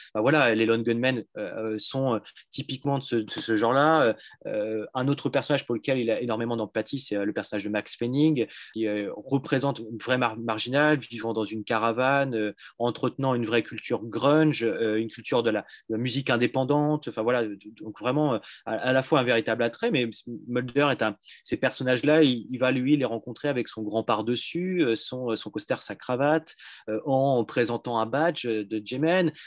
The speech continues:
en est-, en étant lui-même un, un fils de bonne famille, on répète, c'est-à-dire c'est un véritable fils de baby boomer, hein, euh, euh, le fils lui-même de responsable politique, ou en tout cas de, de responsable d'une administration, avec, bon, l'histoire familiale que ça crée, mais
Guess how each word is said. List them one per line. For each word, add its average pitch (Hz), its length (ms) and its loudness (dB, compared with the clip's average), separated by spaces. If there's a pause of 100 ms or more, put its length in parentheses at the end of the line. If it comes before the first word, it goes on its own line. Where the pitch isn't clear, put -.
(120)
en 135 200 4
est-, 156 240 8
en 135 120 -2
étant 175 320 0
lui-même 156 680 2
un, 120 240 -4
un 117 120 -6
fils 123 240 -10
de 123 80 0
bonne 127 200 0
famille, 180 300 2
on 123 60 0
répète, 139 340 0
c'est-à-dire 113 480 -4
c'est 110 120 -6
un 104 60 -4
véritable 120 420 -2
fils 113 220 -12
de 107 80 -2
baby 113 300 -2
boomer, 175 360 0
hein, 151 200 4
euh, 107 160 2 (320)
euh, 110 120 0
le 113 140 -2
fils - 380 -6
lui-même 139 380 2
de 117 80 2
responsable 113 760 0
politique, 139 600 -4
ou 117 60 0
en 107 80 -2
tout - 100 -12
cas 135 120 2
de, 107 320 -2
de 107 100 -6
responsable 113 460 -4
d'une 107 140 -4
administration, 110 640 -4
avec, 110 240 0 (300)
bon, 95 100 -8
l'histoire 117 320 0
familiale 117 440 0
que 113 100 -4
ça 110 180 -6
crée, - 200 -4
mais 120 160 0